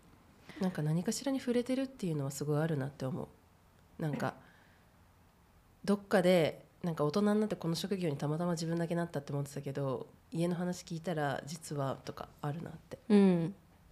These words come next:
Speaker 2: そうよ。なんか、当たり前にやってるけど、思い返したら、「あ、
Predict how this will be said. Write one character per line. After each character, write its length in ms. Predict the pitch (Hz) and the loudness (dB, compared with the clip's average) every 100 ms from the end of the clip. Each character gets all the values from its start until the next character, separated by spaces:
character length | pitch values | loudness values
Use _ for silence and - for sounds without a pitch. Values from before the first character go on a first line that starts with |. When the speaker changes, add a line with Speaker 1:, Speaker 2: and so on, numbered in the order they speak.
| - - - | -20 -20 0
Speaker 2:
そ 140 | - 220 | 8 10
う 20 | |
よ。 60 | 190 | 10
な 80 | |
ん 20 | 190 | 8
か、 80 | 190 | 8
当 80 | |
た 100 | 226 | 12
り 60 | 233 | 12
前 240 | 247 254 | 12 12
に 300 | 247 277 247 | 12 12 12
や 80 | 185 | 12
っ 40 | - | 8
て 140 | 214 | 8
る 80 | 208 | 8
け 140 | 180 | 8
ど、 440 | 170 185 170 185 - - - - - | 8 10 10 6 0 -16 -20 -20 4
思 240 | 208 226 | 12 12
い 40 | 277 | 12
返 220 | 285 302 | 12 10
し 100 | 294 | 12
た 120 | 262 | 12
ら、 300 | 285 240 - | 12 12 12
「あ、 140 | 175 | 2